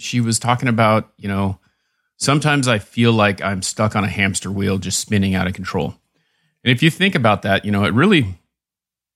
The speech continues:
it really started to hit me and really made me think about, we get in this way where we are on a hams-, hamster wheel, right? You know that a hamster wheel,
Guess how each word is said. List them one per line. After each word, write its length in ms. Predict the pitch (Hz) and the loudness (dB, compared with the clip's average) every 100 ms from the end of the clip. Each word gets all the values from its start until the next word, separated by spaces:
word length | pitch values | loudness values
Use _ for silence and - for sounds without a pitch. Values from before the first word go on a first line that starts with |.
| _ _ _ _ _ | _ _ _ _ _
it 140 | - 110 | -2 2
really 220 | 160 240 | 4 2
started 400 | - 143 135 107 | 4 2 4 2
to 80 | 92 | -2
hit 200 | - - | -4 -6
me 120 | 92 | -6
and 100 | 87 | -4
really 200 | 90 113 | 2 6
made 160 | 110 107 | 6 6
me 100 | 98 | 0
think 240 | - 95 | -4 -8
about, 340 | 90 87 82 _ _ _ _ _ _ _ _ _ _ _ - | -8 -8 -8 _ _ _ _ _ _ _ _ _ _ _ 0
we 120 | 117 | 2
get 180 | 110 135 | 4 4
in 100 | 127 | 6
this 200 | 110 104 | 4 2
way 240 | 98 98 | 2 2
where 200 | 92 90 | 2 -2
we 200 | 87 92 - | -2 -4 2
are 240 | 92 92 | 4 4
on 160 | 82 80 | 0 -4
a 60 | |
hams-, 260 | 78 80 80 _ _ | -8 -10 -12 _ _
hamster 320 | 98 85 - | -8 -8 -8
wheel, 220 | - 85 85 | -8 -8 -8
right? 220 | - - _ _ _ _ _ _ _ _ _ _ _ | -10 -12 _ _ _ _ _ _ _ _ _ _ _
You 120 | - 120 | 6 6
know 180 | 139 | 8
that 120 | 131 113 | 4 2
a 80 | |
hamster 360 | 104 113 104 101 | 2 0 0 -2
wheel, 320 | 98 95 85 | 0 0 -2